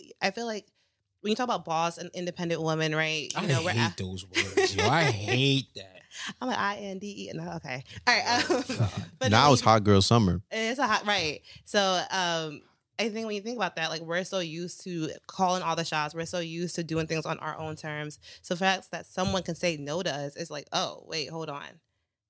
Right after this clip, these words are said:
Speaker 1: That challenges you, and you have to take a step back and be like, "Okay, you know, this person is helping you grow in this area,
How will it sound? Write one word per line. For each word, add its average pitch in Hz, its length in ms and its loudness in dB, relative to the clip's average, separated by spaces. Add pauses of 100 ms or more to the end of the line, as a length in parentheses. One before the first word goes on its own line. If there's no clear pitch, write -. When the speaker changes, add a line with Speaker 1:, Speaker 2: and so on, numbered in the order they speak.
Speaker 1:
That 175 140 -2
challenges 170 420 -2
you, 147 160 -10
and 151 140 -8
you 151 60 -6
have 151 120 -10
to 156 80 -6
take 156 180 -4
a 151 60 -2
step 147 260 -4
back 143 240 -2
and 143 80 -16
be 143 120 -12
like, 80 200 -6
"Okay, 147 460 -2 (400)
you 175 80 -8
know, 156 140 0
this 151 100 -2
person 156 320 -2
is 147 80 -4
helping 151 300 -2
you 143 100 -4
grow 147 260 0
in 139 80 0
this 139 140 -2
area, 139 420 -2